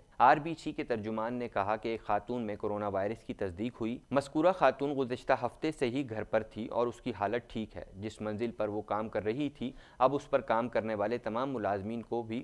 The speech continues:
گھر بھیج دیا گیا تھا۔ واضح رہے کہ کینیڈا میں کورونا وائرس کے مزید تین کیسز سامنے آنے کے بعد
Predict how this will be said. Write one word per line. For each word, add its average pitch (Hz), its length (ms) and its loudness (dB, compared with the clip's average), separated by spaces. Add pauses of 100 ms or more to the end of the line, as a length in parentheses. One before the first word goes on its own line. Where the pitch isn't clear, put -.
گھر 110 120 -4
بھیج 98 280 -2
دیا 104 180 0
گیا 92 200 -4
تھا۔ - 240 -8 (380)
واضح 123 240 4
رہے 160 260 2
کہ 160 120 -8
کینیڈا 127 400 -2
میں 139 140 -4
کورونا 110 320 -4
وائرس 107 380 -2
کے - 80 -8
مزید 107 380 -6
تین 117 160 -4
کیسز 110 360 -6
سامنے 101 280 -4
آنے 101 220 -2
کے 123 120 -4
بعد 73 200 -4